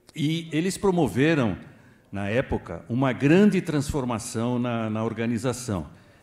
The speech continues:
Eles vieram com uma mentalidade bastante diferente daquela mentalidade que pre-, que prevalecia nas cervejarias d-, daquela época, né? Então, nesse processo como um todo,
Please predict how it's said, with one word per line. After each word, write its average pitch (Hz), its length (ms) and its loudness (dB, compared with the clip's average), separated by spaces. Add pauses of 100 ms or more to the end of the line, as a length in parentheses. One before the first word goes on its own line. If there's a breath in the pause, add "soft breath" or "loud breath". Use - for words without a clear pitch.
(100)
Eles 104 180 -6
vieram 123 220 2
com 127 180 -6
uma 131 140 -4
mentalidade 117 800 -4 (180)
bastante 143 680 -2
diferente 113 720 -4
daquela 120 400 -8
mentalidade 113 640 -6
que - 80 -20
pre-, 135 160 -2 (220)
que - 100 -14
prevalecia 180 1120 0 (340 loud breath)
nas 123 340 0
cervejarias 117 1040 0
d-, 101 140 -14 (300)
daquela 120 500 2
época, 87 520 -4
né? 98 220 -2 (760 soft breath)
Então, 196 300 0
nesse 226 380 0
processo 131 600 0
como 107 240 -2
um 95 60 -2
todo, 135 480 2